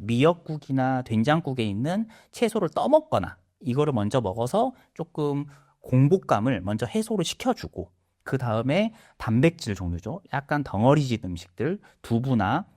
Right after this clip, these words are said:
아니면 살코기 이런 걸 먹어서 조금 더 채운 다음에 그 다음에 밥을 먹는. 정상적으로 우리가 밥을 먹게 되면은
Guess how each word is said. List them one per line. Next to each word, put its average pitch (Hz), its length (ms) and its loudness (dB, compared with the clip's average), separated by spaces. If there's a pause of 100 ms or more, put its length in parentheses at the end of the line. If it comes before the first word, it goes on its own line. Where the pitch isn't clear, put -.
(460)
아니면 98 280 -2
살코기 - 600 -2 (380)
이런 127 220 2
걸 127 140 0
먹어서 110 540 -2 (280)
조금 160 260 -4
더 135 100 -2
채운 240 260 -2
다음에 104 220 -4
그 196 280 0
다음에 101 380 -4
밥을 87 240 -6
먹는. 87 320 -8
정상적으로 170 880 0
우리가 107 300 -4
밥을 123 260 0
먹게 101 220 -2
되면은 127 340 -4